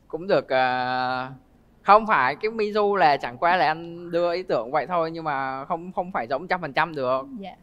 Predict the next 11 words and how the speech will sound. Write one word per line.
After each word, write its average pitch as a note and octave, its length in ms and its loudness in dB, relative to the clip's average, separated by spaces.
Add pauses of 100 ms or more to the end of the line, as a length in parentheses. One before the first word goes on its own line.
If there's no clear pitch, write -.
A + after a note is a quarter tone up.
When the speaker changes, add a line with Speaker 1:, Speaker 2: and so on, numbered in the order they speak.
(440)
Speaker 1:
Thì D#3 80 -14 (280)
em, E3+ 280 -2
em D#3+ 260 -4
cũng F#3+ 240 -10
là C3 420 2 (220)
vô, C#3+ 160 -8
vô D3+ 180 -8
tiêu D#3+ 160 -6
chuẩn A#2 260 0
của A#2+ 60 -2
anh, C3+ 260 -2